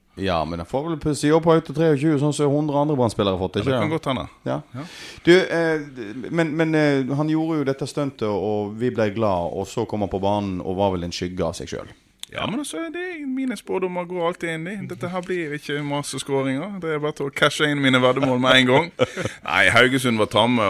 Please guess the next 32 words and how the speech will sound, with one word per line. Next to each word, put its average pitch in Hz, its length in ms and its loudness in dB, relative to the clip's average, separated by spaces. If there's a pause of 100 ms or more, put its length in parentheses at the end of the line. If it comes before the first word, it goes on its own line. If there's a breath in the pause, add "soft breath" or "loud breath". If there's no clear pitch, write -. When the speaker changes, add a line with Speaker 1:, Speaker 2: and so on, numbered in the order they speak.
Speaker 2:
og 92 80 0
når 98 140 -2
Haugesund 104 420 -2
er 90 100 -4
tamme, 98 400 0
så - 80 -4
er 95 160 0
det 82 80 -8
ikke 80 80 -12
så 80 80 -16
mye 87 800 -8
Husekleppen, 80 720 -10
eh, 50 100 -16
får - 220 -12
gjort - 160 -18
med 58 160 -12
det. - 80 -18 (220)
Så 71 500 -4 (560 loud breath)
jeg - 80 -10
synes 85 240 -8
ikke 80 100 -6
han 104 120 -4
var 107 80 -2
noe 98 180 -6
dårligere 98 500 0
enn 78 100 -4
de 82 120 0
andre, 107 320 0
men, 117 220 -2
eh, 151 80 -2
Brann, 135 380 -2
eh, 104 200 -4